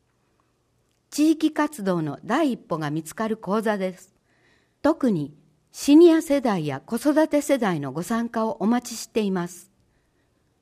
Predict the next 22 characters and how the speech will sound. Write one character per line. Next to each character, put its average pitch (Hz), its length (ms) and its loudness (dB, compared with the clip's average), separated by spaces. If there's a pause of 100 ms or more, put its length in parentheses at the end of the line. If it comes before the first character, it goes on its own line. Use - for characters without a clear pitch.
(280)
お 190 120 -2
問 285 200 4
い 294 80 4
合 277 60 2
わ 269 140 0
せ 240 180 -2
は、 226 220 -4 (440)
社 208 200 -6
会 285 280 2
福 254 280 -6
祉 - 200 -12
課 214 220 -8 (340)
総 311 260 2
務 233 140 2
福 190 280 -6
祉 247 180 -4
係、 143 480 -6 (960)
電 269 340 4
話 254 260 -2 (640)
六 240 360 4
二 311 300 6
の 147 300 -6